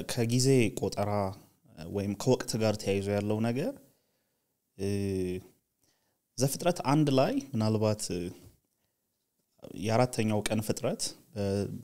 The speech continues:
በ-፣ እግዚአብሔርም አምላክ በሰማይ ላይ የሚሰለጥኑ ሁለት ታላላቅ ብርሃናትን እንዳደረገ እናነባለን። አንደኛው የብርሃን ምንጭ በቀን እንዲሰለጥን፣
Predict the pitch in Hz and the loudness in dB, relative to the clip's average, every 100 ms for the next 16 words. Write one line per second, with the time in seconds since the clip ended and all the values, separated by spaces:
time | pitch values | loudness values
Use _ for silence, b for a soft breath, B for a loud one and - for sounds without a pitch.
0 | 95 98 95 92 98 107 - _ _ _ | -12 -8 -6 -6 -8 -12 -18 _ _ _
1 | b b b b b _ - 101 101 107 | b b b b b _ -6 -2 2 2
2 | 107 104 104 113 147 170 - 101 98 95 | 2 2 2 0 0 -4 -8 -4 -2 -2
3 | 95 98 98 - - - 98 101 101 98 | -4 -6 -10 -6 -6 -4 -2 0 0 0
4 | 110 151 175 b b b 117 107 110 107 | -2 -4 -8 b b b -6 0 2 2
5 | - 127 139 139 139 120 117 113 110 101 | 2 4 6 4 4 4 4 2 2 2
6 | - - - - - _ _ - 104 110 | 0 -6 -14 -20 -20 _ _ 0 2 2
7 | 104 98 92 - 117 151 - 98 98 95 | 2 0 0 0 0 -4 -8 -4 -2 0
8 | 98 95 95 107 160 - _ _ _ _ | -2 -2 -2 -2 -4 -10 _ _ _ _
9 | _ _ 98 120 120 87 85 80 - - | _ _ -2 2 2 0 -4 -6 -8 -12
10 | - - - - - 98 95 95 98 107 | -16 -12 -10 -8 -6 -4 -2 -2 0 2
11 | 107 107 104 107 107 127 139 - 104 - | 2 0 0 0 2 2 2 0 -2 -4
12 | 98 98 98 - 92 90 - 113 | -4 -2 -4 -4 -4 -4 -6 -6